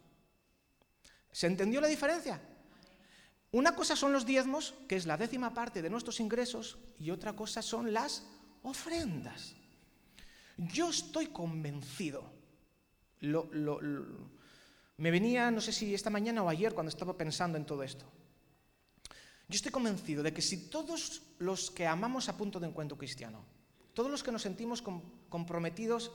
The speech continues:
y emocionalmente ligados a esta iglesia, si todos fuéramos fieles,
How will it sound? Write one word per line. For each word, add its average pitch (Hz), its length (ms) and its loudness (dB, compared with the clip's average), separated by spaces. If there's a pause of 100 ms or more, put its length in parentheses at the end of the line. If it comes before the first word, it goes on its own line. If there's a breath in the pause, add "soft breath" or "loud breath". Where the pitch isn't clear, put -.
(460 loud breath)
y 180 100 2
emocionalmente 196 720 2
ligados 180 440 -2
a - 20 -6
esta 156 160 -8
iglesia, 113 400 -12 (2000 soft breath)
si 208 180 -6
todos 311 280 0
fuéramos 262 340 -2
fieles, - 640 -4